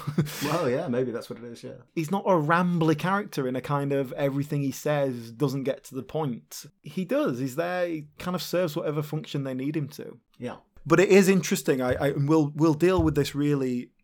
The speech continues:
Speaker 1: the next time that we talk about Only Fools and Horses, but the difference that comes with Uncle Albert,
Speaker 2: Mm-hmm.
Speaker 1: um, who is a much more energetic character
Speaker 2: Yes.
Speaker 1: and is able to do a lot more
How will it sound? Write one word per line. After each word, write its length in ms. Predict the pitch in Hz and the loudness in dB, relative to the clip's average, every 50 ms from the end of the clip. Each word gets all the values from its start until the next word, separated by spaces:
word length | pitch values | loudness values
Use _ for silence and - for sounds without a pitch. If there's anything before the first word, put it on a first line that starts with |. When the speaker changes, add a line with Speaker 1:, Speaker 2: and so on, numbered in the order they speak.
| _ _ - | _ _ -8
Speaker 1:
the 100 | 147 139 131 | -6 -4 0
next 300 | 135 147 160 - - - | 0 0 -2 -2 -6 -4
time 260 | - 139 127 120 117 | -4 -2 -2 -2 -4
that 100 | 117 - | -6 -8
we 80 | 120 | -10
talk 260 | - - 127 120 - - | -8 -8 -8 -8 -8 -8
about 140 | 120 113 - | -10 -10 -8
Only 160 | 117 117 117 | -8 -10 -10
Fools 260 | 110 - 117 117 104 | -10 -12 -12 -12 -10
and 80 | 107 110 | -10 -8
Horses, 380 | 117 117 113 110 - 117 104 | -8 -8 -8 -8 -10 -12 -10
but 280 | - - 131 120 123 - _ _ _ _ | -6 -2 -2 -2 -2 -4 _ _ _ _
the 100 | - 131 | -6 -2
difference 500 | 117 127 151 147 147 151 139 127 117 - | 2 4 4 4 4 0 -2 -2 -2 -4
that 160 | - 139 123 - | -6 -6 -6 -4
comes 320 | - 147 139 127 117 110 | -4 -4 -2 -2 -4 -6
with 100 | 113 107 | -6 -8
Uncle 260 | 113 110 107 - 107 110 | -8 -8 -8 -8 -6 -4
Albert, 340 | 117 120 113 - - - - 143 | -4 -4 -4 -6 -8 -12 -8 -6
Speaker 2:
Mm-hmm. 280 | 135 127 120 127 127 131 - - - 110 | -6 -4 -4 -4 -6 -6 -8 -12 -14 -12
Speaker 1:
um, 220 | 107 107 110 120 - 120 | -10 -10 -10 -10 -8 -4
who 140 | 131 127 | -4 -2
is 100 | 127 113 | -2 0
a 40 | 123 | -2
much 380 | 120 123 131 147 170 147 - - | -2 0 0 0 0 0 -2 -4
more 160 | 143 131 127 | -4 -2 -2
energetic 440 | 117 117 107 104 120 117 - 120 - | -4 -4 -6 -6 -8 -8 -10 -8 -6
character 640 | - 160 160 156 156 - - - 120 107 110 113 _ _ - | -2 -2 0 0 -2 -4 -8 -10 -10 -10 -10 -12 _ _ -10
Speaker 2:
Yes. 320 | 123 120 107 104 - - - | -8 -8 -8 -10 -12 -10 -6
Speaker 1:
and 180 | 123 117 120 | -4 -2 -2
is 120 | 127 113 147 | 0 2 4
able 260 | 151 151 151 147 139 | 4 4 4 2 0
to 120 | 143 - 135 | -4 -6 -6
do 220 | 117 139 143 139 | -2 0 0 0
a 20 | 127 | 0
lot 200 | 123 120 117 - | 0 -2 -2 -4
more 480 | 120 120 127 123 117 110 107 107 104 | -4 -4 -2 -2 -2 -4 -4 -8 -12